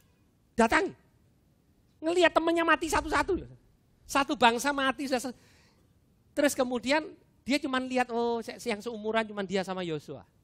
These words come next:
Yang lain tidak ada, saudara. Game over semua. Tapi pada waktu dia delapan puluh lima tahun, dia tetap percaya.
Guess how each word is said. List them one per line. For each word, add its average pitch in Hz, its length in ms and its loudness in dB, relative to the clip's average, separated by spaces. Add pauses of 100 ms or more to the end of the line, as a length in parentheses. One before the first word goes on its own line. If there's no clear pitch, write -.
(340)
Yang 523 160 -10
lain 494 160 0
tidak - 160 2
ada, 370 160 0
saudara. 110 260 -12 (640)
Game 269 240 -2
over 269 560 0
semua. 196 240 -16 (3750)
Tapi 208 400 0
pada 185 160 2
waktu 180 320 -4
dia 185 60 -4
delapan 160 340 -2
puluh 170 220 -8
lima 151 160 -6
tahun, 123 340 -8 (240)
dia 156 160 -6
tetap 170 300 -16
percaya. 123 420 -14